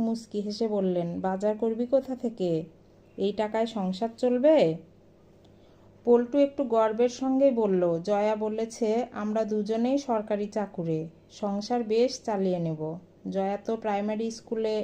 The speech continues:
মিড ডে মিলে রান্না করে। ও ভালোবাসা থাকলে ডিমের অমলেট খেয়েও ডিনার করা যায় কাকা। ও ভালোবাসার কথা আপনি বুঝবেন না।" ভদ্রলোক বললেন,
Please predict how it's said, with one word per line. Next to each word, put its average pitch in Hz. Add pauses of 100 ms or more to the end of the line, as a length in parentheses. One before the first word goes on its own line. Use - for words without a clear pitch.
মিড 202
ডে 226
মিলে 214
রান্না 196
করে। 165 (800)
ও 214
ভালোবাসা 214
থাকলে 220
ডিমের 214
অমলেট 214
খেয়েও 233
ডিনার 208
করা 208
যায় 180
কাকা। 180 (1000)
ও 196
ভালোবাসার 202
কথা 226
আপনি 240
বুঝবেন 190
না।" 165 (1200)
ভদ্রলোক 208
বললেন, 180